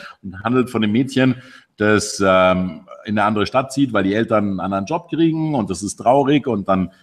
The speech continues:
wird dargestellt, wie in ihrem Kopf das abgeht und ihr Kopf also ist, äh, oder ihr Bewusstsein ist so eine Art Schalt-, äh, Schaltboard, ja, an dem verschiedene Menschen, da steht die Freude und die Traurigkeit und die Wut und so weiter und die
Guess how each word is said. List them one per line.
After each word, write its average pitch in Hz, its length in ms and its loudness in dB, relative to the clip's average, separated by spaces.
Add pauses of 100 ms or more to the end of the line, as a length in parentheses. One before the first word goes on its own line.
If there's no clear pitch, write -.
(160)
wird 101 240 -6
dargestellt, 117 500 2
wie 107 120 0
in 104 100 -2
ihrem 98 160 -2
Kopf - 260 -4
das - 180 -8
abgeht 143 400 0
und 107 120 0
ihr 95 100 2
Kopf - 280 -6
also 98 280 0
ist, 98 320 -8
äh, 98 140 -4
oder 92 160 -6
ihr 92 120 0
Bewusstsein 113 500 -2
ist 107 140 -2
so 107 60 -6
eine 92 160 -2
Art 87 160 0
Schalt-, - 480 -2
äh, 113 260 0 (200)
Schaltboard, 143 880 0
ja, 123 240 2
an 110 160 -2
dem 110 240 0
verschiedene 95 320 -6
Menschen, 120 160 -2
da 95 100 0
steht 98 220 -12
die 95 80 -10
Freude 151 400 2
und 104 120 -4
die 90 80 -16
Traurigkeit 123 920 0
und 92 320 -6 (320)
die 104 140 -2
Wut 151 380 4
und 107 140 2
so 95 100 -4
weiter 147 360 4
und 127 180 0
die 120 160 0